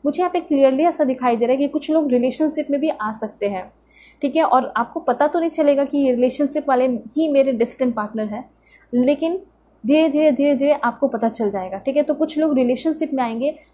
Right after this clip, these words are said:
हो सकता है कि बस quality time spend करने के लिए, लेकिन धीरे-धीरे आप दोनों के बीच में प्यार वाला bonding बहुत बढ़ जाएगा, ठीक है। और आप दोनों इस point पे आओगे कि शादी करनी है, ऐसा हो जाएगा। और हो सकता है कि ये जो person है आपको एक महीने के अंदर मिले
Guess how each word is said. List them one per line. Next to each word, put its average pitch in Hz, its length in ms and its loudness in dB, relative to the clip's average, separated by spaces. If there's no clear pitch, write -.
हो 285 100 4
सकता 277 300 -2
है 262 60 0
कि 277 120 0
बस 277 220 -4
quality 254 360 2
time 254 220 -2
spend 233 320 -6
करने 226 220 -2
के 233 100 -6
लिए, 269 120 0
लेकिन 269 200 2
धीरे-धीरे 277 480 2
आप 233 220 0
दोनों 262 240 2
के 269 140 -2
बीच 233 240 -2
में 254 100 2
प्यार 226 360 -4
वाला 240 160 2
bonding 208 460 -2
बहुत 214 320 0
बढ़ 226 220 2
जाएगा, 226 440 -2
ठीक 262 140 0
है। 302 60 6
और 233 200 2
आप 240 220 0
दोनों 269 240 4
इस - 440 -4
point 262 260 0
पे 262 60 0
आओगे 240 240 2
कि 254 120 -2
शादी 208 320 -4
करनी 190 340 -8
है, - 140 -16
ऐसा 240 200 -2
हो 240 160 -2
जाएगा। 190 420 -6
और 233 120 2
हो 277 180 4
सकता 294 280 0
है 277 80 4
कि 277 100 -2
ये 254 140 2
जो 277 100 2
person 233 400 -2
है 277 100 0
आपको 254 220 0
एक 240 240 0
महीने 240 260 0
के 254 100 -2
अंदर 226 180 -2
मिले 214 320 -2